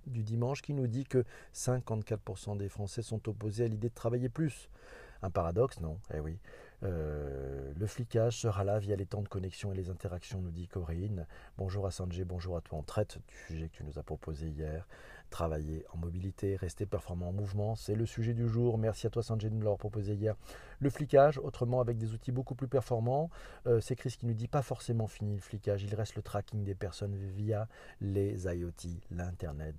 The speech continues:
des choses. <laughs> Ah là là. Le travail en mobilité, nous dit Isabelle, il rejoint le sujet de la ville de demain.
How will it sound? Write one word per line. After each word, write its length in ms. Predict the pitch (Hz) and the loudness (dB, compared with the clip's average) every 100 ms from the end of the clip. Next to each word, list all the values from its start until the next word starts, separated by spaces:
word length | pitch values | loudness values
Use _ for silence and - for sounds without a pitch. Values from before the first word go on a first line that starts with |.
| 80 | -6
des 140 | 82 | -6
choses. 540 | 76 - 69 69 69 78 | -6 -6 -6 -6 -2 -2
<laughs> 60 | - | 4
Ah 160 | 110 | 4
là 140 | 101 87 | 6 4
là. 160 | 76 80 - - - | 2 -2 -8 0 6
Le 80 | |
travail 240 | 139 147 151 | 8 8 8
en 60 | |
mobilité, 520 | 143 135 135 - 151 175 | 8 6 2 4 6 6
nous 120 | 170 | 4
dit 140 | 113 | 2
Isabelle, 340 | 120 120 120 143 | 6 8 8 8
il 100 | 120 | 8
rejoint 320 | 127 117 170 | 8 8 4
le 100 | 180 | 2
sujet 300 | - 123 143 | -2 -2 2
de 80 | 127 | 4
la 60 | |
ville 180 | 110 123 | 4 4
de 80 | 117 | 2
demain. 360 | 113 104 95 | 4 4 2